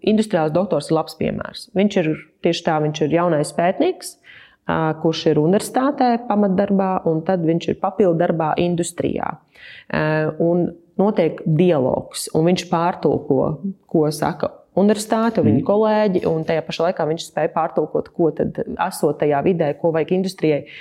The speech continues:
Speaker 1: Ļoti, manuprāt, ā, nu, tāda programma ar lielu potenciālu, jo mēs tagad eksperimentējam. Nu,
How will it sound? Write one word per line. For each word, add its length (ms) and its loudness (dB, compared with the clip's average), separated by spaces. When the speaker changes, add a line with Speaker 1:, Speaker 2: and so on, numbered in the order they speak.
Speaker 1:
Ļoti, 560 4
manuprāt, 720 0
ā, 580 0
nu, 100 0
tāda 380 -2
programma 640 0
ar 80 0
lielu 440 2
potenciālu, 800 0
jo 80 2
mēs 180 2
tagad 160 -4
eksperimentējam. 1000 -4
Nu, 220 0